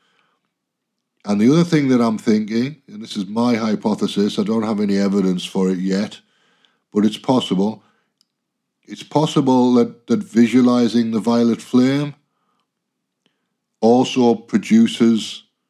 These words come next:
D M T. It certainly has a, a powerful effect,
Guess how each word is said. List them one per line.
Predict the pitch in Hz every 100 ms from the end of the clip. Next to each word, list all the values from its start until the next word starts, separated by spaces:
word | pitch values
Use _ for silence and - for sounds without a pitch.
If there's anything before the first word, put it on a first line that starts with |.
| _ _ _ _ -
D | 101 104
M | 107 110
T. | - 160 110 85 _ _ _ _
It | -
certainly | - 139 147 120 107
has | 120 113
a, | 107 101 101 -
a | -
powerful | _ - 117 110 104 - 95 90
effect, | - 135 101 117 - -